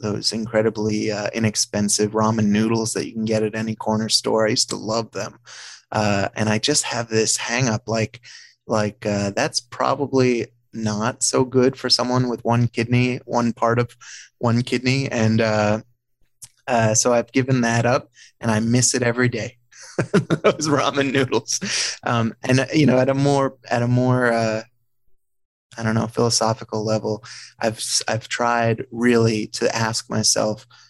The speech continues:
"Is this what I wanna be spending my day doing? Is this what I wanna be spending my energy doing?" That's a theme, uh, you know, I've, I've already talked about a number of times today with you, but the, I can't tell you how many times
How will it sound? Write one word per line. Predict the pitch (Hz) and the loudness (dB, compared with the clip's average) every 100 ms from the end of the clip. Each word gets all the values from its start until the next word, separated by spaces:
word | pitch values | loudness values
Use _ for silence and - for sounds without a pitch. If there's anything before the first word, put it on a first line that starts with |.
| _ _ _ | _ _ _
"Is | 123 123 120 | 0 0 2
this | 127 120 | 2 2
what | 120 113 | 2 2
I | 113 | 2
wanna | 113 113 | 2 2
be | 104 104 | 0 0
spending | - - 110 107 110 110 - _ _ _ _ _ | -2 0 0 0 0 -4 -8 _ _ _ _ _
my | 113 107 107 | -2 0 0
day | 104 107 104 | 0 0 0
doing? | - 107 101 104 | 0 0 0 -2
Is | 107 - | -4 -2
this | 113 - | -2 0
what | 113 | 0
I | |
wanna | 113 110 104 | 0 0 -4
be | 107 | -4
spending | - 113 110 | -4 -4 -4
my | 104 | -6
energy | - 110 95 104 | -6 -6 -6 -10
doing?" | - 101 92 - - - | -8 -8 -8 -14 -20 -10
That's | - 139 | -4 -2
a | 123 | -2
theme, | - 120 113 113 | 0 2 2 2
uh, | 107 | 0
you | 110 | -2
know, | 107 107 | 0 0
I've, | 107 - | -4 -4
I've | 117 | 0
already | 113 107 | 2 2
talked | 107 101 104 | 0 -6 -6
about | - 113 | -2 -2
a | 113 | 0
number | 110 107 | -2 -2
of | 107 | -6
times | - 110 110 - | -6 -6 -4 -6
today | - 110 107 | -6 -2 -2
with | 110 104 | -2 -4
you, | 110 107 | -6 -4
but | 117 110 - - - - _ _ _ _ _ _ _ _ 123 | -4 -6 -8 -18 -20 -20 _ _ _ _ _ _ _ _ -6
the, | 120 - | -6 -6
I | |
can't | 113 - 156 | -8 -4 -6
tell | - 123 | 0 0
you | 117 | 0
how | 117 123 | 0 0
many | 131 120 | 2 0
times | - 120 120 120 113 | -2 -2 2 2 0